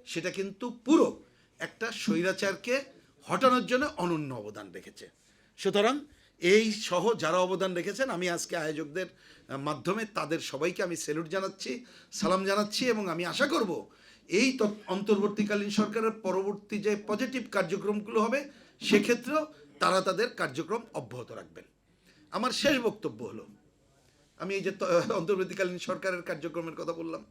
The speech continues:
আমরা তো যদি বলি এই আকাঙ্ক্ষা, আমরা অনেক আলোচনায় যাচ্ছি না, যার যার দল মত পথ আছে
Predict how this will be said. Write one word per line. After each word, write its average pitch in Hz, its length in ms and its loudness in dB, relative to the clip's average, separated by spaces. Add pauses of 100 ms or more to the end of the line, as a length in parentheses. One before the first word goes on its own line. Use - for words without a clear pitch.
(680)
আমরা 220 240 0
তো 226 140 -2
যদি 208 220 0
বলি 208 200 2
এই 208 120 2
আকাঙ্ক্ষা, 202 600 -2
আমরা 220 180 -4
অনেক 240 280 -2
আলোচনায় 180 360 -2
যাচ্ছি 127 320 -10
না, 123 100 -12
যার 220 240 -2
যার 208 200 -2
দল 196 280 -2 (120)
মত 185 240 -2 (100)
পথ 180 140 -2 (360)
আছে 165 260 -6